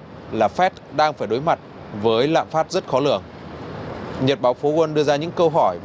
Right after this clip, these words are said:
mà Fed phải trả lời. Đó là nửa năm tới lạm phát phải giảm về bao nhiêu và họ sẽ phải làm gì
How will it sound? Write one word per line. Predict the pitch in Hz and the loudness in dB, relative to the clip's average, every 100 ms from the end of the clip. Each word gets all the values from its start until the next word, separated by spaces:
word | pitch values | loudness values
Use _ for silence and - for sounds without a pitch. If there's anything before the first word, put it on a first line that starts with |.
| 107 | -2
mà | 110 | 0
Fed | 107 101 - - | 0 -2 -4 -10
phải | - 104 | -4 -2
trả | - 98 | 0 2
lời. | 107 95 - - - - - - | 2 0 -4 -14 -12 -12 -6 2
Đó | 143 175 | 4 4
là | 220 170 | 4 0
nửa | 165 143 | 0 0
năm | 135 180 | 0 0
tới | 180 156 | 2 2
lạm | 196 180 | 4 2
phát | 127 208 - | 2 0 0
phải | - - 110 | -2 0 2
giảm | 113 101 | 0 0
về | 101 113 | 0 0
bao | 131 | 0
nhiêu | 139 151 147 - - - - 104 | 2 2 0 -4 -16 -14 -8 0
và | 139 143 | 4 4
họ | 147 151 139 | 4 4 4
sẽ | 208 | 0
phải | 196 185 | 0 2
làm | 123 120 | 2 0
gì | 127 123 | 0 0